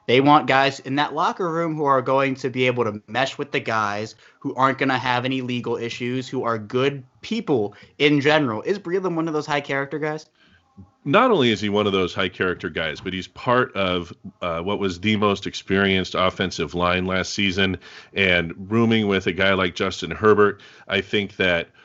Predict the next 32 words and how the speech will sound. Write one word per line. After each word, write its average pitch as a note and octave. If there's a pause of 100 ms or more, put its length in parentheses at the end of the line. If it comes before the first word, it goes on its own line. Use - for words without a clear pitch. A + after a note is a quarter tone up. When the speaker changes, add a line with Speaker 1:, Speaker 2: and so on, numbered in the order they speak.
(160)
Speaker 2:
all D#3
of C#3+
this G#2+
speaks -
to F#2
his E2+
character. F2
Mario B2+
Cristobal F2+ (260)
was, E2+
uh, E2+
an F#2
offensive G#2
lineman F2
in E2+
the E2
early G2
nineties F2
on E2+
that E2+
Miami, F#2 (140)
uh, E2
championship F#2+
team, F#2 (380)
and F2 (200)
he C#3
really B2
cultivates G2 (220)
not D3+
only G2+ (760)
a G2+
strong A2+